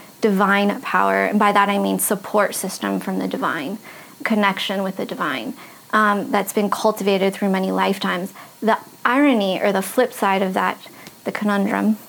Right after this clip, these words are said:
my favorite word, <laughs> is we got here and both of us felt, let's find the right word, a little bit, like, blocked.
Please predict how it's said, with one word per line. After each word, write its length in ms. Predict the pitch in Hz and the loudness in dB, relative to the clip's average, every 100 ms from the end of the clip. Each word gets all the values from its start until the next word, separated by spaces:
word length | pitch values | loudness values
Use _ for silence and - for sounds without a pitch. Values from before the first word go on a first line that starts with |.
| - | -6
my 100 | 214 | -4
favorite 260 | 202 196 180 | 0 0 2
word, 220 | 196 202 - - - | 0 0 -6 -4 -4
<laughs> 260 | - - | -4 0
is 360 | 254 233 220 196 - | 4 6 4 0 -2
we 180 | 220 220 | 2 4
got 320 | 220 220 214 | 6 4 4
here 300 | 226 208 208 | 2 4 2
and 280 | - 208 208 - | 2 0 0 -2
both 320 | 202 226 220 | 2 2 4
of 140 | 233 | 2
us 260 | 202 196 - | 4 2 -4
felt, 360 | - 196 - - - - - - - - - - - - - - - | 0 0 0 -6 -18 -20 -20 -20 -20 -20 -20 -20 -20 -20 -20 -20 -4
let's 280 | 233 233 - | -4 -2 -14
find 380 | - - 262 247 | -8 2 4 6
the 60 | |
right 180 | 208 196 | 4 4
word, 220 | 202 196 - | 2 2 2
a 80 | |
little 300 | 220 220 240 233 | 2 4 4 4
bit, 340 | 208 202 - | 4 2 2
like, 300 | 202 185 196 | 2 2 2
blocked. 760 | 185 175 156 180 - - - | 2 4 2 2 -4 -10 -10